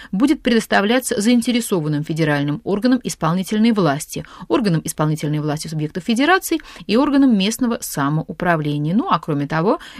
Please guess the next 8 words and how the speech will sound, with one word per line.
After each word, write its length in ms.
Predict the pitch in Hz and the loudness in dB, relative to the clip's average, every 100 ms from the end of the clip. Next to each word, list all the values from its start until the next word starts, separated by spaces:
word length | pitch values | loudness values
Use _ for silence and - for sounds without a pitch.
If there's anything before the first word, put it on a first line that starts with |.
| 160 | -2
любым 340 | 170 165 294 - | 0 2 0 -2
физическим 640 | - 180 147 175 233 - 269 | -6 -4 -2 -4 -6 -4 -4
и 120 | 175 | -2
юридическим 800 | 165 156 139 156 175 - 165 156 - | -2 -4 -4 -6 -6 -8 -6 -6 -4
лицам. 500 | 151 143 - - - _ - - - | -4 -4 -8 -12 -14 _ -20 -18 -14
В 20 | |
ходе 280 | - 185 170 | -2 0 2
мониторинга 600 | 170 196 302 392 349 254 | 0 0 2 2 2 0